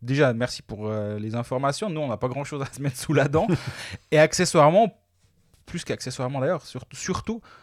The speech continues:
Speaker 1: bah, pour le club, comment tu gères cette situation-là ? Parce qu'en fait, t'as ton gardien numéro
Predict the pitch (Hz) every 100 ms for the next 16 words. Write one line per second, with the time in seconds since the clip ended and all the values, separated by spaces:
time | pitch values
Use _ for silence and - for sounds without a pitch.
0 | - - - 110 - 202 208 135 160 -
1 | 131 135 160 - - - - 139 131 160
2 | 214 156 110 135 208 _ _ _ _ -
3 | 175 170 147 143 151 156 160 151 139 131